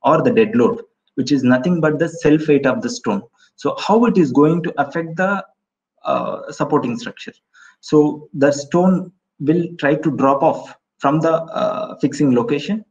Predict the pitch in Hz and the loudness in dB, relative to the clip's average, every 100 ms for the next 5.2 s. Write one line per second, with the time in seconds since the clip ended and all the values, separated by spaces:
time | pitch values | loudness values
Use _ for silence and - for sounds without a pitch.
0 | _ - 127 120 - 131 139 139 143 131 | _ -4 -2 -2 -2 0 2 2 0 2
1 | 131 139 135 127 135 185 - 135 120 123 | 2 0 0 -2 -4 -6 -4 -2 0 2
2 | 123 117 113 107 - - - 175 240 - | 0 -2 -2 -4 -8 -10 -8 -4 -4 -6
3 | - - - - _ 139 143 143 - 156 | -18 -20 -20 -20 _ 0 2 2 0 0
4 | 190 185 185 185 151 127 131 165 175 208 | 2 4 4 2 2 2 4 4 2 0
5 | 247 | 0